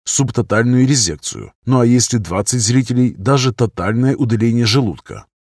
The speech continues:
Подлинная цитата из записок военно-полевого хирурга. С тех пор мэтры испытывали друг к другу, мягко говоря, сильную личную неприязнь.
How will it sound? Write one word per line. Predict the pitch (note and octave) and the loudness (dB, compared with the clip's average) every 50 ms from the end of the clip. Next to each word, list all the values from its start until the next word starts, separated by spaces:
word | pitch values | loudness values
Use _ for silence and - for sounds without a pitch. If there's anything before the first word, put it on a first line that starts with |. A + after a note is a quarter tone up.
| _ | _
Подлинная | - C#3+ C#3+ C3+ C3+ C3 B2 A#2 A2+ | 2 2 2 2 2 2 2 2 0
цитата | - - F#2 - - G2+ A2+ - - | 0 -4 -4 -4 -4 -4 -4 -4 -4
из | - - B2+ A#2 | -4 -2 -2 -2
записок | G#2 G2 A#2 B2 A#2+ C#3 C3+ - C#3+ - A2 | 0 0 0 0 0 0 0 0 0 -2 -2
военно-полевого | G#2+ G2+ A2 B2+ C3 C3+ B2+ G#2 B2 G#2+ G#2+ A#2 A#2+ A#2 A#2 | -2 0 2 2 2 2 0 0 0 2 4 4 4 2 2
хирурга. | G#2+ A2 B2+ G#2+ F2 D#2 - - - - - - _ _ _ _ _ _ _ _ - | 0 0 0 0 -2 -4 -10 -12 -14 -16 -16 -18 _ _ _ _ _ _ _ _ -4
С | - - | -4 0
тех | - C#3 C3+ - | 0 0 0 0
пор | - G#2+ A2 A2 G#2+ | 0 0 2 2 2
мэтры | G#2 G#2 G#2 G#2 - A2 A#2 | 0 -2 -2 -2 -2 -2 -2
испытывали | G#2+ - - A#2+ A#2+ G#2 A2+ A#2+ A#2+ | -2 -2 0 -2 0 2 2 0 0
друг | A2 A2+ A#2+ A#2 - G2 | 2 2 0 0 -2 -4
к | F2+ | -6
другу, | G2+ A2+ A#2 B2 A2+ G#2+ A2 | -2 2 2 2 2 2 0
мягко | G2+ A#2 C3 B2+ - - A2 | 0 2 0 0 0 -2 -2
говоря, | A2 A#2+ A#2+ A#2+ B2 B2+ A#2 F2 | 0 2 2 4 4 4 2 2
сильную | F#2+ - - - C#3+ D3 C#3 C3+ C3 B2+ B2+ G#2 F#2+ | 0 -2 -2 0 0 0 2 2 2 2 2 0 0
личную | B2 C3 C#3 B2 - - B2 A#2+ A#2 | 0 0 0 0 0 0 0 0 2
неприязнь. | B2 A#2+ G#2 - A2+ G2 D#2 C2+ C2 - - - - | 2 0 0 -2 -2 -2 -4 -4 -10 -12 -14 -16 -18